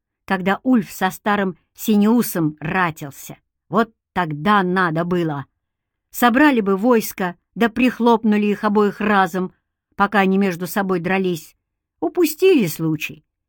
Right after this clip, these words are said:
Теперь опять дань платить. «Перестань, гостяйка!» —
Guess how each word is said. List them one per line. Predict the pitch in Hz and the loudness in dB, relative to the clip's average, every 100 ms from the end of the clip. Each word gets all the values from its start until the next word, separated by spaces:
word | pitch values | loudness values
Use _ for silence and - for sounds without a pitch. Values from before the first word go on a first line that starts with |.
| _ _ | _ _
Теперь | 220 269 277 | -2 0 0
опять | 165 196 214 180 | -2 0 -2 0
дань | 185 208 175 | 2 2 0
платить. | - 180 - 196 170 - _ _ _ _ _ _ _ _ _ | -4 -6 -4 -6 -6 -12 _ _ _ _ _ _ _ _ _
«Перестань, | 170 175 160 - - 190 185 180 170 147 135 _ _ _ - | -6 -4 -6 -10 -2 2 2 2 0 -2 -8 _ _ _ -6
гостяйка!» — | 190 185 151 - _ 185 170 160 143 _ 151 139 | -2 -2 -4 -16 _ 0 0 -2 -8 _ -10 -10